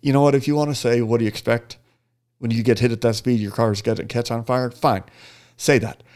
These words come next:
But then again, with educating yourself, go look at all the officers who have died, and every one of them was hit at sixty-five or less.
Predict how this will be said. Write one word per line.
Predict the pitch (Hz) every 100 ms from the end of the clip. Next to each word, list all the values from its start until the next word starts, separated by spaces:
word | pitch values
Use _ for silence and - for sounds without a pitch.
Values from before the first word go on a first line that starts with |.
| - - _ -
But | 120 120 - _ _ _ _ _ _ _ _ _ _ _ -
then | 113 135 117
again, | 113 107 117 107 110 -
with | - 107 -
educating | 123 117 - 104 95
yourself, | 90 - 95 _ -
go | 120
look | 139 139
at | 120
all | 120
the | 113 110
officers | 110 - 113 104
who | 107
have | 104 95
died, | 104 113 123 - - - - -
and | 110 -
every | 120 120 131
one | 120 113 104
of | 90
them | 90 - _ _ _ -
was | 110 -
hit | 107 - - - _ _ -
at | 101
sixty-five | 113 110 113 104 104 95
or | 95
less. | 95 -